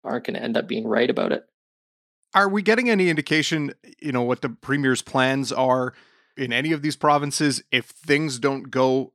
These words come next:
Speaker 2: as planned? I believe in Alberta, Doctor Dina Hinshaw, the chief medical officer of health, on Thursday was talking about potential regional restrictions. Is that something other provinces might look at as well? Or what do they do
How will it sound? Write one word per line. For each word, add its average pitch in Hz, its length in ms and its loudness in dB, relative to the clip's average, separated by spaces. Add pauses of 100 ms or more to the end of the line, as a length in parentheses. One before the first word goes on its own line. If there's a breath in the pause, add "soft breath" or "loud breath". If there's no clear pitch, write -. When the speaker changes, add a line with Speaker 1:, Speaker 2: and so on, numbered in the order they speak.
(160)
Speaker 2:
as 127 240 -2
planned? 160 560 -2 (240)
I 127 100 -4
believe 139 380 0
in 165 80 2
Alberta, 147 420 4
Doctor 139 380 0
Dina 131 240 0
Hinshaw, 139 440 2
the 117 160 -2
chief 131 300 -10
medical 123 300 -2
officer 113 320 -4
of 107 80 -8
health, 135 320 0
on 120 160 -6
Thursday 131 320 -2
was 117 160 -4
talking 123 320 -2
about 110 300 -4
potential 120 520 -6 (460 loud breath)
regional 143 640 -2
restrictions. 139 720 0
Is 120 100 0
that 127 160 2
something 120 340 -4
other 131 160 0
provinces 139 600 -2
might 131 300 0
look 127 220 -2
at 123 180 2
as 107 120 -4
well? 135 300 2
Or 127 140 0
what 180 160 4
do 226 60 2
they 190 140 6
do 151 480 0